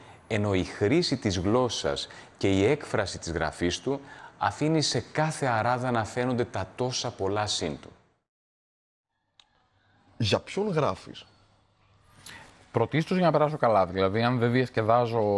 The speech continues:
Speaker 3: με αυτό που γράφω, το παρατάω. Γράφω γιατί το απολαμβάνω και γιατί με κάποιο τρόπο είναι ένα παιχνίδι που στην αρχή το παίζει μόνο ένας, αυτός που το φτιάχνει.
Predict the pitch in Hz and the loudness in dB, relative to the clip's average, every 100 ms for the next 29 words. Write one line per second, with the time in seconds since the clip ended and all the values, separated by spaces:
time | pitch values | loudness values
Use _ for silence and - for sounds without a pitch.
0 | 98 95 95 - 104 101 98 101 139 139 | 2 2 0 -2 -2 2 4 2 2 -2
1 | 127 90 90 78 71 - - _ - _ | 0 2 2 0 -4 -18 -20 _ -20 _
2 | _ _ - - - - 104 123 131 135 | _ _ -20 -20 -20 -8 2 2 2 0
3 | 135 - 123 117 107 104 107 123 151 156 | -2 0 2 4 4 2 2 4 2 2
4 | 160 156 135 120 117 - 147 151 143 131 | 0 0 0 2 2 0 0 2 2 0
5 | 143 139 156 151 139 143 147 147 - - | -2 2 2 2 0 2 2 0 -2 -20
6 | - - - - - - _ - 120 135 | -20 -20 -20 -18 -18 -18 _ -4 2 4
7 | 139 135 123 - - - - - _ _ | 6 4 2 -2 -20 -20 -20 -20 _ _
8 | _ _ _ - - 123 - 123 127 147 | _ _ _ -18 -4 -2 0 2 4 4
9 | 143 147 - 127 127 127 120 - 139 143 | 2 -2 -2 -6 0 0 0 0 4 4
10 | 143 - - - - _ _ _ _ _ | 0 -10 -20 -20 -20 _ _ _ _ _
11 | _ _ _ - - - - - - - | _ _ _ -20 -20 -20 -20 -20 -20 -8
12 | 123 135 139 135 131 104 92 92 120 117 | 0 4 4 4 4 2 0 -4 -4 -2
13 | - - 107 95 82 78 76 | -4 -2 2 2 2 -10 -14